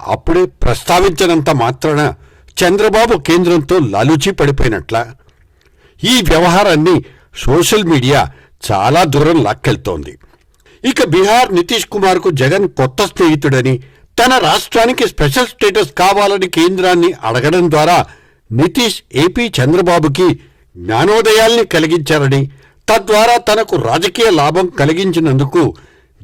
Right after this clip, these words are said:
జగన్ ఆ నితీష్కు థాంక్స్ చెప్పుకోవాలని, రూట్ మ్యాప్ రెడీ అంటూ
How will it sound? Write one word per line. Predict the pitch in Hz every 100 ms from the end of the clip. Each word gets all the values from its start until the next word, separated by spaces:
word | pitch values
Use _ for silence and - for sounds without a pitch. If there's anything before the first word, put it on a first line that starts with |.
| -
జగన్ | 170 214 226 - 156
ఆ | 160
నితీష్కు | 127 131 202 147 - 156 90 - _ _
థాంక్స్ | 131 175 202 - 156
చెప్పుకోవాలని, | 139 160 175 151 135 123 131 127 - _ _ _ _ -
రూట్ | 135 247 269 -
మ్యాప్ | 233 254 -
రెడీ | 185 190 202
అంటూ | 156 170 175